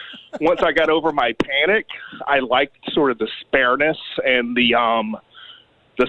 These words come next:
sort of, uh, to, to be art-, artistically, production design-wise, I found it very striking. I liked that there wasn't just a thousand extras pretending to have fun down on the field. I liked that there weren't a lot of guest stars. It was just like, "I'm gonna stand on this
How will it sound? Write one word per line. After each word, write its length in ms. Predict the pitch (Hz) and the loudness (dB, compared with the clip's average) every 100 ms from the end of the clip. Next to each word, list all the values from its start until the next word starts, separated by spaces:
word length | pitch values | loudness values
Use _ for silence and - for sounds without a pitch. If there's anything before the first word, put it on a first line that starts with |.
| - | 2
sort 180 | 120 | 0
of, 140 | 113 104 - - | 0 -2 -8 -8
uh, 200 | 127 131 143 | -2 -2 0
to, 100 | 165 | -2
to 120 | 156 | 0
be 140 | 180 156 | 0 2
art-, 240 | 135 139 147 143 - 156 | 2 0 -4 -6 -4 -2
artistically, 600 | 139 156 156 170 - 160 | 0 0 -2 -2 -2 -2
production 440 | 135 131 - 165 | 0 0 0 0
design-wise, 600 | 147 160 156 160 175 175 | 2 2 2 2 2 0
I 60 | 156 | 0
found 180 | 156 127 | 0 -2
it 80 | - | 0
very 220 | 131 127 | 0 0
striking. 460 | - 113 127 151 147 | -2 0 0 0 2
I 60 | 131 | 2
liked 240 | 120 - | 2 0
that 140 | 135 | -2
there 140 | 123 123 | 0 2
wasn't 280 | 127 127 123 | 2 -2 -4
just 140 | - | -6
a 60 | 123 | 0
thousand 320 | 131 120 117 | 0 0 -2
extras 400 | 127 - 156 139 - | -2 0 0 0 0
pretending 360 | - 147 123 | -2 -2 -2
to 60 | 123 | 0
have 160 | 123 | -2
fun 280 | - 123 123 | 0 0 2
down 180 | 123 120 | 2 0
on 120 | 123 | 0
the 60 | 113 | -2
field. 460 | - 131 135 156 180 - - - - - - | -2 2 2 0 -2 -8 -12 -12 -14 -18 -6
I 80 | - | 0
liked 240 | 131 135 - | 0 0 0
that 60 | |
there 80 | 131 | 0
weren't 180 | 123 131 | 2 2
a 20 | |
lot 140 | 127 | 2
of 100 | 117 | 0
guest 240 | - 120 - | -2 0 0
stars. 520 | 143 156 165 175 214 - - - _ - _ _ - | 0 2 2 -2 -6 -12 -16 -20 _ -20 _ _ -2
It 80 | |
was 180 | 151 151 | 0 2
just 220 | 151 147 | 0 0
like, 260 | 151 127 117 135 | 0 0 -2 -2
"I'm 160 | 147 | 0
gonna 160 | 151 151 | 2 0
stand 260 | - 156 | 0 2
on 100 | 196 | 2
this 120 | 175 | 0